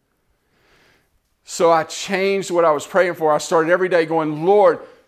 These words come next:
teach me, teach me, reveal, show me what I don't see, show me what I don't understand." And I'd go out and pray for people, and they wouldn't get healed. I'd come back, "Teach me."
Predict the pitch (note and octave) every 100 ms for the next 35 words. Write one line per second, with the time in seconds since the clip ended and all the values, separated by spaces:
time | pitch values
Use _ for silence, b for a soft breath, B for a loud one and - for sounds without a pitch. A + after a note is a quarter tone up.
0 | _ _ _ _ - F#3 F#3 - C3+ F#2+
1 | - _ _ _ - G3+ F#3+ - D3+ A#2
2 | - D#3 D3 D#3 F#3+ D#3 - - - -
3 | G3+ G#3 G3 F#3+ F#3 F3+ C3+ F3+ D#3 -
4 | - G#3 G#3+ G3+ G3+ F#3 F3+ E3+ - D3
5 | B B D3+ D3+ F3 G3 F#3 F#3 G3+ F3+
6 | F3 G3 F#3 E3+ F3+ G3+ G3+ F#3+ E3 G3+
7 | G#3+ A3 G#3+ b b b b _ A#2 -
8 | - F#3 G3 G3 G#3 - - - G#3+ G#3+
9 | - D#3+ G#2+ G2+